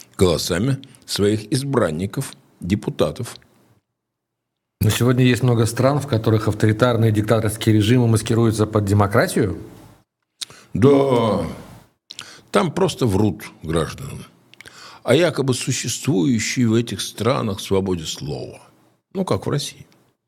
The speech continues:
Speaker 1: Там, повторяем, просто имитируют разделение властей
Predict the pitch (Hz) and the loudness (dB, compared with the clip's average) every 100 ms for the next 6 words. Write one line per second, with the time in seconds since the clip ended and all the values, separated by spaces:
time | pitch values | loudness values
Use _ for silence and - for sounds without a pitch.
0 | _ _ _ _ _ - - _ 208 233 | _ _ _ _ _ -18 -18 _ -4 -4
1 | 196 151 - 160 160 135 92 92 - - | -4 -4 -2 0 0 -2 -2 -4 -4 -4
2 | 139 139 135 160 151 110 95 95 104 120 | 0 0 0 -2 0 0 0 0 0 0
3 | 107 95 98 - - 170 | 0 0 -2 -4 -4 -2